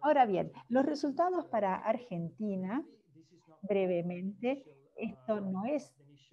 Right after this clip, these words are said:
parte, no era parte del informe inicial, es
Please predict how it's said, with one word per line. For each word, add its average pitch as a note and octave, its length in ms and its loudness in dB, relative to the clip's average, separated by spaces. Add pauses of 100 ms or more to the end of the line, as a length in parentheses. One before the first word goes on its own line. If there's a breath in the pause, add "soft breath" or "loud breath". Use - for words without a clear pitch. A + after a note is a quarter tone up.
(1900)
parte, G3+ 640 2
no G3+ 120 -2
era A#3 200 2
parte F#3+ 300 0
del F#3 340 -4
informe F3+ 600 -2
inicial, G3+ 800 -2
es - 400 -10